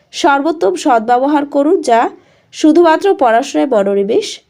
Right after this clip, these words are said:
করুন। আপনার স্বাস্থ্য, কর্মক্ষেত্র এবং সামাজিক জীবনে অনেক ইতিবাচক পরিবর্তন ঘটছে। যা আপনাকে অন্যদের সাথে খোলামেলা যোগাযোগ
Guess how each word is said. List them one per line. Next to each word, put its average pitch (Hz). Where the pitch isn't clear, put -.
করুন। 190
আপনার 302
স্বাস্থ্য, 302
কর্মক্ষেত্র 294
এবং 269
সামাজিক 302
জীবনে 277
অনেক 240
ইতিবাচক 254
পরিবর্তন 220
ঘটছে। 214
যা 277
আপনাকে 302
অন্যদের 285
সাথে 320
খোলামেলা 277
যোগাযোগ 233